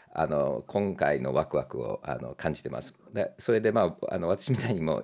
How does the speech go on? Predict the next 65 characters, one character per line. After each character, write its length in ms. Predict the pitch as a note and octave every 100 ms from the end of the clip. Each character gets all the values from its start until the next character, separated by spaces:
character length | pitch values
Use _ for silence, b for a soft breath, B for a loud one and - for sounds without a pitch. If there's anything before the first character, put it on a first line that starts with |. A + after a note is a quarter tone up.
| -
あ 100 | E2+
の、 100 | D#2+
昔 320 | F2 A#2 -
か 120 | A#2
ら 60 | A2+
イ 60 |
ン 40 | G#2+
タ 80 | A2
ー 20 |
ネ 80 | A#2+
ッ 20 |
ト 120 | F2
や 80 | F2+
っ 40 |
て 100 | -
る 60 | F#2
人 100 | -
た 100 | F#2
ち 140 | -
は、 280 | E2+ F#2+ E2 B B B B _ -
あ 140 | E2+
の、 360 | D#2 D2+ D2 -
こ 100 | F2
の 200 | F2 E2+ -
可 180 | A#2+
能 180 | C3 D3
性 200 | C#3 D3
を 80 | C#3
引 80 | C3
き 140 | C#3+
出 100 | C#3
し 120 | C3+ C3+
な 100 | C3+
が 120 | E2
ら、 280 | D#2 D#2 - _ B B B B
あ 140 | F2 D#2
の、 160 | D#2
こ 140 | C#2+ D2+
の 260 | C#2+ C#2+ -
危 120 | -
機 120 | -
だ 160 | - -
と 100 | -
か、 400 | D2+ D#2 C#2 -
あ 120 | D2+
の、 300 | C#2+ C#2+ B1+ -
こ 420 | B1+ C2+ C2 - -
う、 60 | - G2
ネ 100 | C#3
ガ 100 | A#2
テ 120 | E2
ィ 20 |
ブ 60 | D#2
な 80 |
と 100 | D2
こ 120 | F2 D#2+
ろ 80 |
を 40 | D2+
ど 120 | G2
う 80 | B2
や 80 | F#2
っ 20 |
て、 260 | - C#2+ -
あ 120 | D2
の、 220 | C2+ C#2